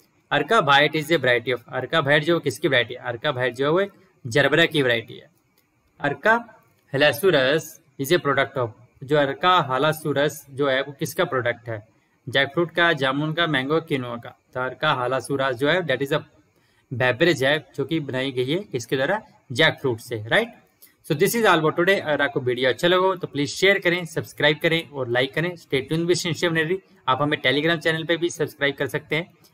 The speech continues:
वहाँ पे हम different, different other important information या कोई पीडीएफ़ फाइल्स हम वो डालते रहते हैं। और साथ में जो आपके Instagram पे भी आप हमें फॉलो कर सकते हैं सौरभ सिंह के नाम से या agrihot underscore G K underscore I R I के नाम से, राइट?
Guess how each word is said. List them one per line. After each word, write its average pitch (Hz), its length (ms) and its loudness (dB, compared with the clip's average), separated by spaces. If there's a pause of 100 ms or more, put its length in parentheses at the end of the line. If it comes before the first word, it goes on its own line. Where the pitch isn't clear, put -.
(160)
वहाँ 127 160 -2
पे 139 120 -2
हम 151 140 -2
different, 147 340 -2
different 147 340 -4 (400)
other 139 260 0
important 147 580 -6
information 139 600 -4
या 135 140 -4
कोई 131 160 -6
पीडीएफ़ 147 320 -2
फाइल्स 131 300 -2
हम 147 80 -4
वो 143 100 -4
डालते 120 280 -2
रहते 113 240 -10
हैं। 160 140 -10 (460)
और 143 60 -2
साथ 143 320 0
में 175 140 0
जो 175 180 2
आपके 160 680 -2
Instagram 165 400 0
पे 175 80 4
भी 170 60 4
आप 160 160 2
हमें 165 180 -2
फॉलो 139 220 -2
कर 139 120 -2
सकते 131 220 -10
हैं - 80 -6
सौरभ 131 220 -4
सिंह 147 200 -8
के 147 120 -4
नाम 123 180 -4
से 175 180 -12 (400)
या 139 200 0
agrihot 156 480 0
underscore 143 480 -2
G 123 160 -6 (100)
K 185 100 -2
underscore 160 440 -2
I 127 260 2
R 113 100 -6
I 110 40 -12
के 117 80 -8
नाम 110 160 -14
से, - 140 -20 (140)
राइट? 220 200 2